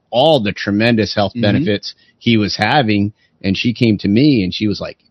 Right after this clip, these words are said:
Speaker 1: "Hey, how about we try this as a family?" And I'm like, "Yeah, if everybody's on board, let's do it." And it's, it's been, uh, it's, it has been incredible. I mean, the health benefits,
Speaker 2: Hundred percent.
Speaker 1: sleep. Um,
Speaker 2: Well, yeah, because your shoulder went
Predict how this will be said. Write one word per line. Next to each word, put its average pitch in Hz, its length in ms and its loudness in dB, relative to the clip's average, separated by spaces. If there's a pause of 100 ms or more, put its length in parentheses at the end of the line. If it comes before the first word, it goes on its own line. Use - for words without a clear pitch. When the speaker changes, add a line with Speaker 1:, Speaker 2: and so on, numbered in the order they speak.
Speaker 1:
"Hey, 143 260 0
how 104 120 0
about 123 200 0
we 104 100 0
try 110 340 0
this 85 220 -6
as 85 140 -6
a 82 60 -12
family?" 107 420 0
And 82 100 -6
I'm 87 100 -4
like, 85 200 -4
"Yeah, 311 280 -2
if 147 100 -4
everybody's 117 500 2
on 110 180 4
board, 117 300 0
let's 98 260 -4
do 139 220 0
it." - 180 -8
And 117 220 0
it's, 131 260 -2 (320)
it's 151 280 0
been, 127 380 2
uh, 101 340 0
it's, 139 340 -2
it 131 240 0
has 123 220 0
been 107 160 2
incredible. 92 520 -4 (160)
I 104 140 -4
mean, 107 180 2
the 98 80 -2
health 117 240 0
benefits, 107 380 0
Speaker 2:
Hundred 123 220 -2
percent. 110 400 -6
Speaker 1:
sleep. 117 560 0 (500)
Um, 98 100 0 (120)
Speaker 2:
Well, 92 100 2
yeah, 170 120 4
because 120 340 -6
your 139 120 -2
shoulder 139 400 2
went 117 260 0